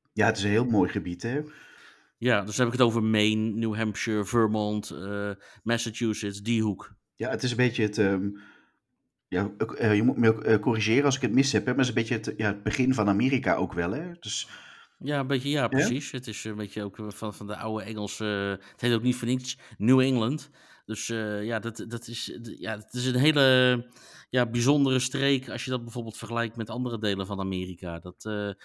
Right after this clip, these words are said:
Speaker 2: veel natuur, veel kleine dorpjes, veel, eh, ja, een beetje, beetje die Engelse bouwstijl. Dat, dat, ja, dat is gewoon, ja, eh, is gewoon heel leuk om te bezoeken.
Speaker 1: Ja, ben ik het wel mee eens.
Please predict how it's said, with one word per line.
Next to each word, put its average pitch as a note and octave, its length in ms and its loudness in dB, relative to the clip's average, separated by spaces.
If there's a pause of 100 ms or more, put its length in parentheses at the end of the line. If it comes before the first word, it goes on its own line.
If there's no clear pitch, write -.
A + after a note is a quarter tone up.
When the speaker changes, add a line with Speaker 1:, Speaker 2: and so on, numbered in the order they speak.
(140)
Speaker 2:
veel C3+ 200 0
natuur, A2+ 760 -2
veel A#2+ 200 -8
kleine A#2 360 -8
dorpjes, A2+ 680 -2
veel, A2 420 -4
eh, G#2+ 60 0 (580)
ja, A#2 100 -8
een A2 60 -4
beetje, A#2 220 -4
beetje A#2 220 -6
die A#2+ 140 -4
Engelse A#2+ 340 0
bouwstijl. A2+ 640 2
Dat, A2+ 220 -10
dat, A#2 200 -12
ja, B2 120 -6
dat G#2+ 140 -10
is B2 100 -10
gewoon, B2+ 500 0 (520)
ja, A#2 260 2
eh, G#2+ 340 -6
is B2 80 -4
gewoon C3 180 4
heel C#3+ 160 6
leuk C#3 180 6
om B2 100 0
te A#2 100 -6
bezoeken. A#2+ 460 -4 (280)
Speaker 1:
Ja, C3+ 200 0
ben C#3 80 -6
ik C3 60 2
het C3 100 -4
wel D3+ 120 4
mee A2+ 140 0
eens. F#2 440 -4